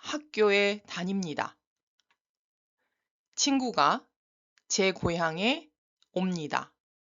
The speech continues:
누나가 집에 갑니다.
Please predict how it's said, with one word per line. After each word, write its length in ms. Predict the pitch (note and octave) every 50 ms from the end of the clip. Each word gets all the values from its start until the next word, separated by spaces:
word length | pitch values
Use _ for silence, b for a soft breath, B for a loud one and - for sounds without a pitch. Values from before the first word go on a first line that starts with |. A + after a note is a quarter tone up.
| _ _ _ _ _ _ _ _ _ _ _ _ _ _ _ _ _ _ _ _ _ _ _ _ _ _ _ _ _ _ _ _
누나가 800 | - F#3 G3 G3+ G#3 G3+ G3 G3 F#3+ G3+ G3+ G3+ G3 G3 G3 - _ _ _ _ _
집에 520 | - - - F#3 F#3 E3 F#3+ F3+ F#3 F#3
갑니다. 680 | F#3 - - E3+ F3+ F3 E3+ E3 D3+ - B2+ C3 -